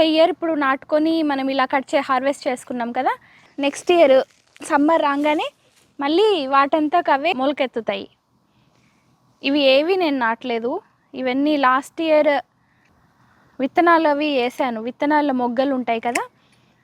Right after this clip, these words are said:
అవి వేసుకున్నాను, ఆ వాటంతకు అవే వచ్చాయి. మాత్రం ఎక్కువ వేసుకోకండి, మీకు విసుగు వస్తది. ఇదండి ఇవాల్టి మా గంగపాయల, గంగపాయల కూర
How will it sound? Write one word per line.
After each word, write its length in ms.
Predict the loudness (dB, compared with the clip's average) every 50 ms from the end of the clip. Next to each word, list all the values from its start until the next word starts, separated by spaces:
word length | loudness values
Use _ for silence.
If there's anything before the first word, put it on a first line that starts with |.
| _ _ _ _ -4 -2
అవి 160 | 0 0 0 0 2
వేసుకున్నాను, 680 | 0 0 0 -2 -4 -4 -4 -2 -2 -4 -4 -4 -6 -6 -6 -8 -14 _ _ _ _ _ _ _ _ _ -20 _ _ _ _ _ _ -2 0 2
ఆ 40 | 2 4 4
వాటంతకు 500 | 2 2 4 2 0 0 0 0 2 2 2 4
అవే 160 | 4 4 2 2
వచ్చాయి. 340 | 0 -4 -10 -14 -14 -14 -16 _ _ _ _ _
మాత్రం 280 | _ _ -4 -2 0 0 -2
ఎక్కువ 200 | -2 -2 0 0 2
వేసుకోకండి, 680 | 2 0 -2 -2 -2 -2 -2 -2 -4 -6 -6 -8 -10 -10 -12 _
మీకు 200 | -10 -10 -8 -8 -8 -8
విసుగు 260 | -6 -4 0 2 2 0
వస్తది. 420 | 0 -2 -6 -8 -6 -6 -8 -10 -12 _ _ _ _ _ _ _ _ _ _ _ _ _ 0 4
ఇదండి 420 | 4 4 4 4 2 0 -2 -4 -6 -6 0
ఇవాల్టి 360 | 2 4 4 4 2 0 -2 -2 0
మా 220 | 0 -2 -2 -4 -6 -6 -2 0
గంగపాయల, 680 | 2 2 2 2 2 0 2 2 2 2 2 2 -2 -4 -8 -10 _ -2 0
గంగపాయల 400 | 2 4 4 4 2 2 0 -2 -2 -2
కూర 140 | -4 -4 -4